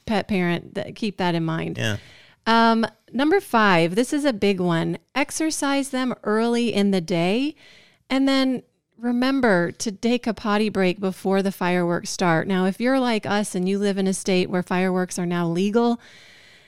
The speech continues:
Speaker 1: this is gonna be days of fireworks going off in our neighborhoods and ar-, in the surrounding areas. So, um,
Speaker 2: Especially since it's,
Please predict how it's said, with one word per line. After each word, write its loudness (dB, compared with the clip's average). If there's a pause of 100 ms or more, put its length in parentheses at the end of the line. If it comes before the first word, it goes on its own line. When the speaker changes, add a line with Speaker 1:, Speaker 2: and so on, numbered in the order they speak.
(220)
Speaker 1:
this 0
is -2
gonna 2
be 2
days 4
of -2
fireworks -2
going -2
off -2
in -2
our -2
neighborhoods 0
and -2
ar-, -8
in -2
the -2
surrounding 0
areas. 0
So, 0
um, -10
Speaker 2:
Especially 2
since -4
it's, -6